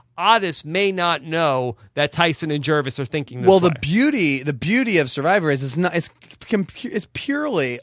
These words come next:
Speaker 2: absent of logic in most cases, right?
Speaker 1: Mm-hmm.
Speaker 2: So he can tell people that they can do it, and then they can then not turn around and, and axe him for the same reasons. It, uh,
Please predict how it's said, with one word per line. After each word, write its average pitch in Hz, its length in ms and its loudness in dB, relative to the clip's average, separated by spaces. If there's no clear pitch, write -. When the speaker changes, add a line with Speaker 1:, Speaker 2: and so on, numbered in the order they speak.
Speaker 2:
absent 190 460 -2
of 120 80 -8
logic 143 480 2
in 131 100 -2
most 147 240 0
cases, 156 460 -6
right? 165 220 2
Speaker 1:
Mm-hmm. 160 40 -6
Speaker 2:
So 175 140 2
he 196 200 6
can 277 200 0
tell 185 240 4
people 190 260 0
that 131 240 2
they 190 140 4
can 226 160 0
do 208 260 2
it, 160 160 4
and 165 100 0
then 190 120 0
they 196 80 0
can 180 220 -2
then 190 180 -4
not 190 200 2
turn 214 220 -2
around 175 380 2
and, 151 240 -6
and 147 180 -6
axe 147 320 -6
him 156 220 -6
for 135 100 -10
the 135 100 -4
same 131 280 -4
reasons. 123 400 -6
It, 131 160 -10
uh, 147 140 -4